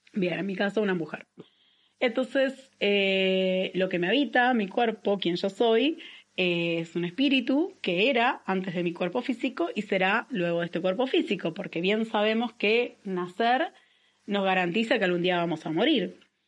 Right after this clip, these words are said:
Eh, entonces yo sé que algún día me va a tocar pasar a la siguiente etapa de esta evolución que mi alma y mi cuerp-, mi, mi cuerpo,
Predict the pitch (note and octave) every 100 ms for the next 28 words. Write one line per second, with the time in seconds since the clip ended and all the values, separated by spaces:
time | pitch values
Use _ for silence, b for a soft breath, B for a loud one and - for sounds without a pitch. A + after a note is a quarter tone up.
0 | _ - _ - G3 F#3 F3+ G3 A3+ F#3+
1 | F3+ D#4 - F#3 E3+ F3+ G3 A#3 C#4+ -
2 | F#3 F3+ F3 F3 - A3+ C#4 _ F#3 -
3 | G3 F#3+ F3 - F3+ F3 F3+ F3 G#3+ A3+
4 | F3+ F#3 - F3 F3 F3 F3+ F3+ F3 F3
5 | F3 A3+ A#3+ A3 F3 E3+ E3+ F3 F#3 G3
6 | G3+ G3+ A3+ A3 F3+ F3+ G#3 F#3+ F#3 E3+
7 | F3 F3 - F#3 F#3 F3 E3+ E3 E3+